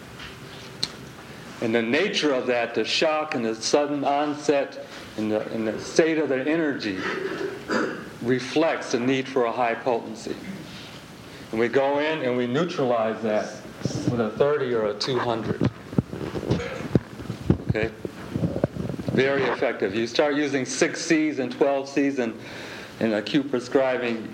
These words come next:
you're just palliating. You're just hitting the surface. The energy is too strong and too disturbing. You need to go in and, uh, neutralize it.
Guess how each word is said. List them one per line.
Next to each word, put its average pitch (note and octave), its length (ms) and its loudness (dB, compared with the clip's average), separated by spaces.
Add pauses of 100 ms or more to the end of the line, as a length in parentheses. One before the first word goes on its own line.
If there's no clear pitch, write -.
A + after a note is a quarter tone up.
(120)
you're A2 140 0
just - 340 2
palliating. G#2+ 800 2
You're F#2+ 100 -2
just A#2+ 220 0
hitting B2+ 260 2
the G#2+ 100 -4
surface. - 520 0
The - 140 0
energy C3+ 440 2
is A#2 160 -6
too D#3 260 2
strong C3+ 540 2
and A2+ 100 -4
too B2+ 160 -2
disturbing. A2 720 0 (680)
You A2 80 2
need B2+ 180 2
to B2 80 4
go B2 320 2
in A#2+ 340 0 (480)
and, G2+ 200 0
uh, F#2+ 340 0 (160)
neutralize G2 680 0
it. - 880 -2